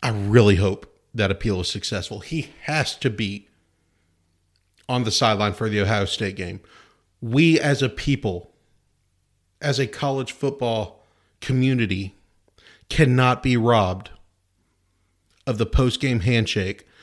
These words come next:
between Jim Harbaugh and Ryan Day here in twenty twenty-three. It can't happen.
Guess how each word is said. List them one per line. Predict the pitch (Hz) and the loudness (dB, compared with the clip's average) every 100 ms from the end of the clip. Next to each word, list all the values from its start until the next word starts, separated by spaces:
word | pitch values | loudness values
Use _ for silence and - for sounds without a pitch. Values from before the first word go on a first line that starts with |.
| - | -6
between | - - 123 110 | -4 0 2 2
Jim | - 120 117 | 2 2 2
Harbaugh | 87 113 98 92 87 - _ | 2 2 2 -2 -4 -12 _
and | 131 120 | 0 2
Ryan | 110 107 107 | 4 4 2
Day | 107 98 | 2 0
here | 90 123 107 | 0 -2 0
in | 101 | 0
twenty | 113 107 | -2 -2
twenty-three. | 101 110 98 107 98 98 _ _ - | -2 -4 -4 -6 -8 -10 _ _ -10
It | 127 - | -10 -4
can't | 135 120 | -2 0
happen. | 117 113 98 101 | 0 -2 -4 -10